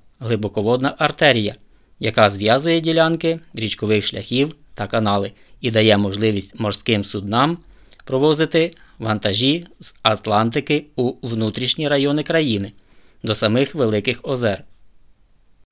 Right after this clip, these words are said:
Ілюстрації. Лісове господарство — одна з найважливіших галузей в економіці Канади.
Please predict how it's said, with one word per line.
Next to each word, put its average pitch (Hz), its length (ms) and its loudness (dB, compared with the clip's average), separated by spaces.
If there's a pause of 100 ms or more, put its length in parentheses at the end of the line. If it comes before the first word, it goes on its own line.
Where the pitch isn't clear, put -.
(1600)
Ілюстрації. 120 1000 0 (1000)
Лісове 120 420 4
господарство — 110 840 -2 (460)
одна 120 360 2
з - 120 -16 (120)
найважливіших 107 1000 -2
галузей 123 520 2
в 135 40 0
економіці 135 580 -2
Канади. 127 420 -2